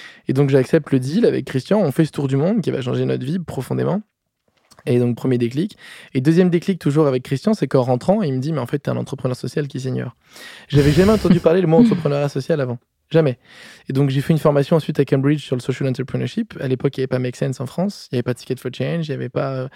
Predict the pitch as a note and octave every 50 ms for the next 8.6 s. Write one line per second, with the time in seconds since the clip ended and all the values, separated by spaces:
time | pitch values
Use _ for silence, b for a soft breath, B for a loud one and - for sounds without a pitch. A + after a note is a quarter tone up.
0 | B B B B B B - C3 C3 - D3 C#3 C3 - C3 - - C3 C3 C3
1 | B2 - F#3+ F#3+ - - C3+ C3 B2+ - C3+ C3 C3 C3 C#3 C#3 C3 B2+ B2+ B2+
2 | C3+ B2+ C3 C#3+ D3 C#3 C3 B2 B2+ B2 C3+ C3 C3+ C3+ C#3+ C#3 - - C#3+ C#3+
3 | C#3 C3+ B2+ B2+ B2+ B2+ B2+ - G3 G#3 - - - - E3 B2+ B2+ C3 B2+ B2+
4 | C3 C3 C3 D#3+ G3+ G#3 - - - D3 B2+ - A#2+ A#2+ - - D#3 - - D3+
5 | C#3+ C3 - C#3 - - C3 B2+ - - D#3 D#3 C#3+ - F3 - - E3 - D#3+
6 | D#3 D3+ D3+ D3+ D3+ - D#3 C3 - D3 C#3 C#3 - - C#3 C3+ B2 C#3 C#3 D3+
7 | - - - C3 B2+ B2+ B2 C3+ B2+ B2+ B2 - C3+ - B2 A#2+ - - B2 A#2+
8 | B2 C#3 D#3+ E3+ D3+ B2+ B2 B2 - - - D3